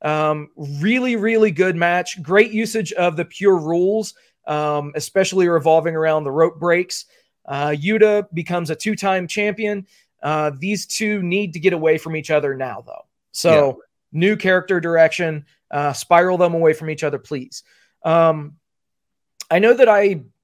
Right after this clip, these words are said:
Speaker 1: say this about going and watching things,
Speaker 2: Mm-hmm.
Speaker 1: but I mean this. Briscoes defeating F T R in a double dog collar match to recapture the R O H World Tag Team titles.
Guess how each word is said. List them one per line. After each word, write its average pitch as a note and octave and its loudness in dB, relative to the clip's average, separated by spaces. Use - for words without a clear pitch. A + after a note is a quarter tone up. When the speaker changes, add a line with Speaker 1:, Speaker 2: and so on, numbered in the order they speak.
Speaker 1:
say E3+ -2
this F#3+ -4
about D#3+ 2
going E3+ 0
and D3 -4
watching D#3 -2
things, G3+ -4
Speaker 2:
Mm-hmm. A2+ -6
Speaker 1:
but F3+ -2
I F3+ 0
mean E3+ -2
this. A2+ -12
Briscoes B3 4
defeating G3 -2
F F#3 -4
T F#3+ -6
R E3 4
in E3 -6
a D#3 -4
double F3 0
dog E3 2
collar D#3 0
match C3+ -10
to F3 -4
recapture G3+ 0
the E3 -6
R E3+ 2
O F3+ 0
H F3 -2
World E3+ -4
Tag F3+ 0
Team D#3+ -10
titles. C#3 -6